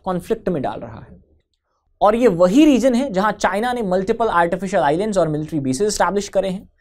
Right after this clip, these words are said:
ताकि उनका प्रेजेंस परमानेंट हो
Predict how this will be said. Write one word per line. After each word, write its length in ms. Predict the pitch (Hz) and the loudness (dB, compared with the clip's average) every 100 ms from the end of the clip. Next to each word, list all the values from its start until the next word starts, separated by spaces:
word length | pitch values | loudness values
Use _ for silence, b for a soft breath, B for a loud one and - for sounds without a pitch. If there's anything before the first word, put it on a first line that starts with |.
| - - | -14 -4
ताकि 280 | 190 196 220 | -4 -2 -6
उनका 200 | 196 208 | -4 -6
प्रेजेंस 680 | - 175 165 247 156 131 | -2 0 0 -2 -6 -10
परमानेंट 720 | - - - 170 170 185 214 - | -16 -8 -2 0 0 -4 -6 -10
हो 240 | - | -16